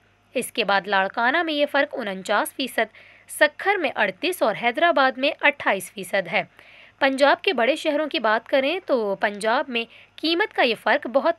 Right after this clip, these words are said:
कम शरह पर बरकरार रहा। बहावलपुर में सबसे कम नौ फीसद, सियालकोट में दस, लाहौर में दस, रावलपिंडी में ग्यारह फीसद रिकॉर्ड किया गया।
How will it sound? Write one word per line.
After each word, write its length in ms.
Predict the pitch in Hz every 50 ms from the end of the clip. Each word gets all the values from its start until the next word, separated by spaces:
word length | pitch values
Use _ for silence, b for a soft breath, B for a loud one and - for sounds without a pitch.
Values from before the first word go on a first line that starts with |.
| _
कम 180 | - 320 330 370
शरह 300 | 359 - - 226 202 190
पर 180 | 180 - 202 185
बरकरार 520 | 180 190 185 185 208 196 202 226 294 311
रहा। 220 | 285 247 214 208 208 - b b b b b b b -
बहावलपुर 640 | 185 240 233 247 277 320 392 403 - 339 269 233
में 140 | 196 226 330
सबसे 400 | 330 - 381 349 - - - 392
कम 240 | 349 - 320 294 302
नौ 300 | 330 294 233 208 190 202
फीसद, 400 | - - 294 277 - - 302 320 - b b b b b b -
सियालकोट 640 | - - 247 208 196 196 190 - 220 202 190 190
में 180 | 202 202 196 180
दस, 340 | 196 214 320 359 - - -
लाहौर 500 | 302 226 202 208 202 185 196 190 185 190
में 200 | 185 190 190 180 170
दस, 300 | 208 269 370 - - - B B B B B B B -
रावलपिंडी 640 | 226 240 262 311 403 392 392 359 320 311 285 349
में 140 | 339 381 370 277
ग्यारह 300 | 185 233 214 196 196 247
फीसद 360 | 302 - - 285 - 311 294 294
रिकॉर्ड 380 | 277 277 269 - 269 262 269
किया 260 | - - 277 277 269
गया। 220 | 262 262 262 285